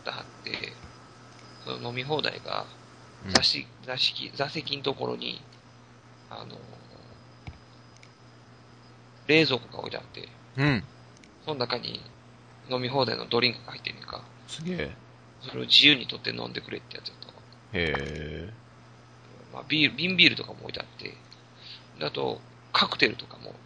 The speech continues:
Speaker 1: 自分で混ぜてくださいっていう。
Speaker 2: ええ。
Speaker 1: だから、あの、カシスとか、なんかそういうリキュール類がちょっと置いてあって。
Speaker 2: ええ。
Speaker 1: なんか作るの難しいやつは作りますみたいな。
Speaker 2: へえ、炭酸もあって。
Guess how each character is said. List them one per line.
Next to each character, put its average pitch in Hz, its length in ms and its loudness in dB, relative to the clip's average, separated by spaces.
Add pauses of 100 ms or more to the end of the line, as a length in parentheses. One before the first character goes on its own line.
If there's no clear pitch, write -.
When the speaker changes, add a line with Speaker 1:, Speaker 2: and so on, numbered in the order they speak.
Speaker 1:
自 - 140 2
分 135 140 0
で 147 100 6
混 113 180 -4
ぜ 110 100 -8
て 120 100 2
く 131 100 2
だ 127 100 8
さ - 100 -6
い - 20 -12
っ - 40 -20 (120)
て - 80 -16
い - 20 -18
う。 - 40 -20 (500)
Speaker 2:
え 220 460 12
え。 202 100 10 (1400)
Speaker 1:
だ 123 160 4
か 117 80 0
ら、 52 180 0
あ - 60 -8
の、 - 260 -12 (760)
カ 139 120 0
シ - 160 8
ス - 80 2
と 135 80 -4
か、 - 140 -8 (120)
な 120 80 -14
ん 117 40 -14
か - 60 -16
そ - 120 -4
う 110 60 -2
い - 20 -4
う - 20 -6
リ 123 120 2
キ 139 140 4
ュ - 20 8
ー - 20 6
ル 127 200 0
類 117 120 -4
が - 120 -8
ち - 100 0
ょ - 20 -8
っ - 40 -18
と - 100 -16
置 - 100 -8
い - 40 -14
て - 100 -10
あ - 20 -14
っ - 40 -18 (160)
て。 - 100 -14 (240)
Speaker 2:
え 127 720 8
え。 113 60 -4 (1040)
Speaker 1:
な 151 60 -8
ん - 40 -14
か 123 140 -4
作 - 220 0
る 180 60 -4
の 160 80 2
難 165 360 4
し - 100 4
い - 20 2
や 127 80 0
つ - 140 -8
は 156 240 -2 (520)
作 - 180 0
り 113 80 0
ま 110 140 -4
す - 80 -6
み - 60 -14
た - 60 -16
い - 20 -14 (420)
な。 113 80 6
Speaker 2:
へ 95 320 10
え、 101 40 2
炭 135 200 10
酸 127 160 10
も 92 80 6
あ 85 40 4
っ - 40 -14
て。 85 260 2